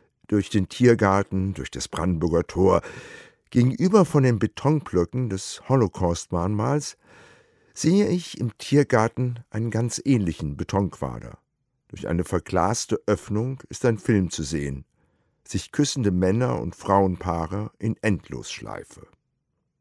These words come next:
Das Mahnmal für die im Nationalsozialismus verfolgten Homosexuellen, gestaltet vom Künstlerduo Elmgreen und Draxet, vereint alles,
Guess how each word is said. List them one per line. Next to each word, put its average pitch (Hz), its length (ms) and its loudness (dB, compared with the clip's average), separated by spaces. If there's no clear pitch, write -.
Das - 240 0
Mahnmal 107 720 2
für 90 220 -4
die 80 160 -10
im 71 100 -6
Nationalsozialismus 87 1400 -2
verfolgten 101 600 4
Homosexuellen, 113 840 2
gestaltet 127 460 4
vom 95 180 2
Künstlerduo 95 800 0
Elmgreen 101 600 0
und 80 220 -8
Draxet, - 720 -6
vereint 143 540 -2
alles, - 520 -4